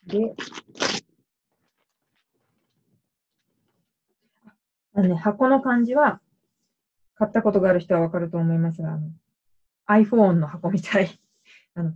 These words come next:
シュッて、こう、シュッて、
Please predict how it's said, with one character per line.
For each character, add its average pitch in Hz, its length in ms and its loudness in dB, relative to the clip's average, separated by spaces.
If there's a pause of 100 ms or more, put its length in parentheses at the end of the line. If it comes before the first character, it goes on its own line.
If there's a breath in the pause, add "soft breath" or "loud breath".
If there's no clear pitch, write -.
(160)
シ - 880 -20 (160)
ュ 180 80 0
ッ - 80 -6
て、 - 80 -20
こ - 320 -14
う、 - 680 -20
シ - 520 -14
ュ - 40 -20
ッ - 40 -20
て、 - 260 -4